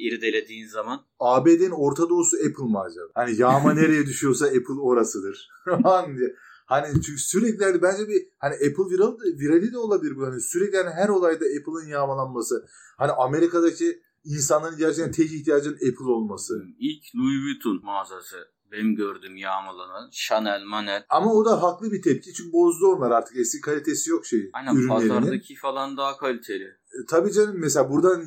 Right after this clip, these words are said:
Speaker 2: yirmi liraya İngiltere'ye ihracat yapan <laughs> arkadaşlarım var benim. Yirmi liralık çantayı Amerika, şeye, İngiltere'ye ihraç ediyorlar.
Speaker 1: Yani.
Speaker 2: Ya merdiven altı daha kaliteli. Ya bu ona bir tepki olmuş olabilir. Hani moda ikonları gidip Louis Vuitton'u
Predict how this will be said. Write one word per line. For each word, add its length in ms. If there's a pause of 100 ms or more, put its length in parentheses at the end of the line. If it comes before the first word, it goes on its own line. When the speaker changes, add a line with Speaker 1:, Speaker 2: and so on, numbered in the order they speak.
Speaker 2:
yirmi 240
liraya 320
İngiltere'ye 680
ihracat 460
yapan 140
<laughs> 80
arkadaşlarım 520
var 200
benim. 220 (260)
Yirmi 260
liralık 280
çantayı 440
Amerika, 400
şeye, 360 (220)
İngiltere'ye 640
ihraç 320
ediyorlar. 340 (100)
Speaker 1:
Yani. 500 (400)
Speaker 2:
Ya 120
merdiven 380
altı 240
daha 180
kaliteli. 500 (260)
Ya 160
bu 180
ona 180
bir 100
tepki 320
olmuş 260
olabilir. 260
Hani 180
moda 260
ikonları 500
gidip 260 (260)
Louis 280
Vuitton'u 340